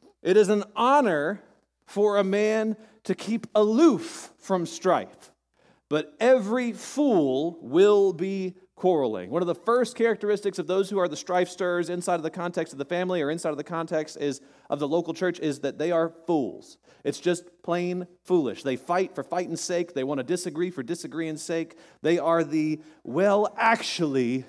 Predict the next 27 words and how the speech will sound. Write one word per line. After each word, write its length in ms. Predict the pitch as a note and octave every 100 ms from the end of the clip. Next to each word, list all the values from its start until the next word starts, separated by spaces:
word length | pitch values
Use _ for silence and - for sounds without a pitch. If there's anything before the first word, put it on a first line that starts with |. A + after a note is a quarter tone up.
| C#3+
guy. 340 | C3 G#2+ F2 G#2
Y'all 160 | D3
know 120 | E3
anybody 260 | E3 E3+ F3+
like 220 | F#3 F#3
that? 400 | F#3+ F#3+ F#3 - _
You 60 | D#3+
ever 120 | E3
met 180 | E3 E3+
a 60 |
"well, 340 | C#3+ D#3 F3 E3
actu-, 300 | E3 - F3
well, 420 | G3+ A#3 A#3 A#3
actually"? 920 | - B3 A#3+ - - F3 B2+ A#2 A2 B2 _ - A#3 A3+
No, 220 | B2+ A#2
stop, 460 | - - C3+ G2+ - _
okay? 400 | G#2+ C3+ A#2+ B2 D#3
You 100 | C#3
know, 120 | C#3
you 120 | D3
need 100 | E3+
to 60 | E3
be 120 | C#3+
working 400 | B2 D#3+ F3+ E3+
towards 340 | E3+ D#3+ D3
unity. 380 | C#3 C#3 G2 -
"Well, 380 | - A3+ A#3+ A3+